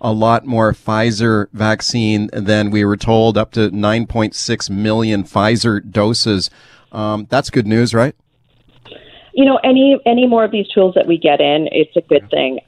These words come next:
Speaker 2: I, I, what I don't understand, though, is how long, or, like, is AstraZeneca now, um,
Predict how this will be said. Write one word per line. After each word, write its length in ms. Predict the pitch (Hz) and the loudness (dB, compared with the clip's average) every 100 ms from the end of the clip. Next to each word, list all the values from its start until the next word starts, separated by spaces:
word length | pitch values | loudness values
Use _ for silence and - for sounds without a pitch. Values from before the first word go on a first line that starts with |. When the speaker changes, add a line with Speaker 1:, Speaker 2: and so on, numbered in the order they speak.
| - | -8
Speaker 2:
I, 80 | - | -6
I, 100 | 156 - - | -4 -2 0
what 180 | 196 - - | 0 0 -2
I 180 | 175 180 | 0 0
don't 240 | 185 175 - | 2 0 0
understand, 560 | 185 175 - 170 156 | -6 -8 -4 -4 -2
though, 220 | 160 151 151 | -2 0 0
is 200 | 123 160 - - | -2 -4 -6 -4
how 220 | 175 175 | 0 2
long, 380 | 170 165 151 156 170 | 0 -2 -2 -4 -2
or, 340 | 147 156 151 | 0 2 0
like, 460 | - - - - 156 | -4 -6 -6 -6 -2
is 360 | 185 - 180 180 | 0 2 4 2
AstraZeneca 760 | - 175 - 165 160 156 175 156 | 0 -4 -6 -2 -2 0 -2 -2
now, 300 | 156 156 - _ - | -2 -2 -4 _ -8
um, 440 | 147 147 127 - | -6 -4 -6 -10